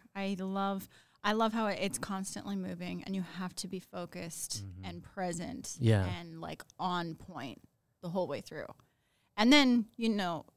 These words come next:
Speaker 1: uh, as you learn and as you kind of find your rhythm,
Speaker 2: Mm-hmm.
Speaker 1: you learn how to move through mistakes.
Speaker 2: Yeah.
Speaker 1: It's live T V. It's gonna happen.
Speaker 2: Yes, yes,
Speaker 1: Yeah.
Speaker 2: yes, yes.
Speaker 1: And so I just like the, I love live T V because
Speaker 2: Mm-hmm.
Speaker 1: it's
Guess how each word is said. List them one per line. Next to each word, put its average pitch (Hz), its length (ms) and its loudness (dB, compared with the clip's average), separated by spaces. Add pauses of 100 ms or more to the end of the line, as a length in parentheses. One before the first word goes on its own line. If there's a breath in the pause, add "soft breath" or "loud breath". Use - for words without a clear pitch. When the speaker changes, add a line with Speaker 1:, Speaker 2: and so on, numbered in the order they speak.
(160)
Speaker 1:
uh, 208 140 4 (160)
as 202 240 4
you 208 240 2 (460)
learn 208 560 2
and 185 100 -2
as 175 140 -2
you 180 100 -8
kind 180 260 -10
of 170 80 -6
find 175 280 -4
your 160 100 -4
rhythm, 190 420 -2 (120)
Speaker 2:
Mm-hmm. 92 340 2
Speaker 1:
you 240 80 0
learn 254 440 0 (180)
how 185 200 -2
to 190 200 -4
move 196 260 -4
through - 260 -8 (140)
mistakes. - 800 -6
Speaker 2:
Yeah. 95 280 -2
Speaker 1:
It's - 140 -12
live - 240 -10
T - 120 -10
V. 160 140 -6
It's - 120 -6
gonna 160 160 -6
happen. 156 400 -8
Speaker 2:
Yes, 120 360 6
yes, 113 140 0
Speaker 1:
Yeah. 120 80 0
Speaker 2:
yes, 110 160 -2
yes. - 260 -2
Speaker 1:
And 220 200 0
so 226 340 6
I 226 140 4
just 330 220 -4
like 220 340 -2
the, 175 340 -4 (180)
I 190 80 2
love 214 320 4
live 175 320 -2
T 170 200 -8
V 170 180 -12
because 175 400 -10
Speaker 2:
Mm-hmm. 180 100 -10
Speaker 1:
it's - 280 -12